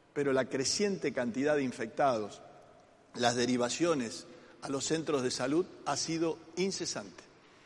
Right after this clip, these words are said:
Por este motivo, recuerdan ustedes, desde los primeros días de abril venimos implementando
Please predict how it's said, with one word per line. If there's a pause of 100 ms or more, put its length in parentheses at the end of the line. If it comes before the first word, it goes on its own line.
(420)
Por
este
motivo, (340)
recuerdan
ustedes, (380)
desde
los
primeros
días
de
abril
venimos
implementando